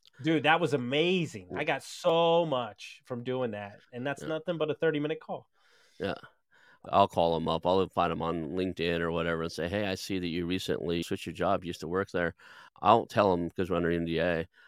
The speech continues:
Speaker 2: like, "I'm really curious about that company." And they're like, "You think about working there?" I'm like, "Yeah." And then they'll give you the dirt, right? I'm prior military intelligence, so I've got this intrigue thing of finding things out about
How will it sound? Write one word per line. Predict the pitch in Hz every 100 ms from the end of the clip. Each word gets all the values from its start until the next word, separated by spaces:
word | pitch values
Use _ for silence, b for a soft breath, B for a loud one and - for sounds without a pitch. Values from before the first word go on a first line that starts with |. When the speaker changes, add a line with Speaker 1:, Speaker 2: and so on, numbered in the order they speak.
| b
Speaker 2:
like, | 82 92
"I'm | 131
really | 135 113
curious | - 127 -
about | 90 82
that | 87 78
company." | 92 85 90 90 90
And | 85
they're | 80
like, | 82
"You | 110
think | 135
about | 123 110
working | 127 151
there?" | 143
I'm | 113
like, | 92
"Yeah." | 92 90
And | 90
then | 90
they'll | 92
give | 92
you | 87
the | 85
dirt, | 85 85 - - B B B
right? | 82 92 - b
I'm | 90 139
prior | - 107 87
military | 87 85 - 82
intelligence, | 80 - 82 82 78 -
so | -
I've | 90 85
got | 90 87
this | 85 82 -
intrigue | 87 - 92 85
thing | 90 85 85
of | - B B B _
finding | 113 107 101 90
things | 101 92
out | 92
about | 90 90 -